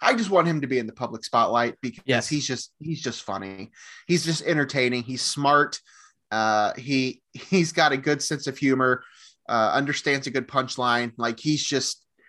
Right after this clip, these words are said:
Speaker 1: he's just great. So
Speaker 2: Mm-hmm.
Speaker 1: definitely got a kick out of that. Uh, really enjoyed seeing him pop up. I didn't see the show until much later in the day on Sunday, um, but I had seen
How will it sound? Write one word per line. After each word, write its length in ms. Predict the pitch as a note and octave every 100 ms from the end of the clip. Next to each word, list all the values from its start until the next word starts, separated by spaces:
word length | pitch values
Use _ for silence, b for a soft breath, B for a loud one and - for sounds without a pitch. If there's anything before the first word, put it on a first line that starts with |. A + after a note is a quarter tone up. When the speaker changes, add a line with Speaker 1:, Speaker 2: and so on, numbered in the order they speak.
| b -
Speaker 1:
he's 180 | F3+
just 240 | E3 A#2+ -
great. 320 | E2+ D2+ -
So 360 | - B2+ A2+ - B
Speaker 2:
Mm-hmm. 140 | D3 B2
Speaker 1:
definitely 280 | G3+ F#3
got 240 | D3+ D3+ C3
a 20 |
kick 260 | - C#3 C3
out 120 | A#2
of 80 | A#2
that. 300 | A2+ A2+ - -
Uh, 220 | A2+ A2+
really 260 | A2+ A#2+ A2+
enjoyed 420 | A2 A2+ A2 G#2+ - -
seeing 280 | - A#2+
him 160 | A#2 A2
pop 300 | - A2 -
up. 240 | A2 G2 - B B
I 120 | D#3+
didn't 240 | B3 B3+ -
see 220 | - D#3+
the 100 | E3+
show 320 | - E3 D#3+
until 320 | C#3 C3+ C#3
much 320 | B2 C3+ C3+ -
later 240 | A#2+ C3
in 80 | C3
the 80 | B2+
day 140 | B2+
on 160 | A#2 G#2
Sunday, 640 | - A#2+ B2 D3+ D#3 E3+ _ b b b
um, 240 | G#2+ A2+ A#2
but 80 |
I 60 | B2+
had 220 | B2+ A2
seen 560 | - - F3 D3+ C3+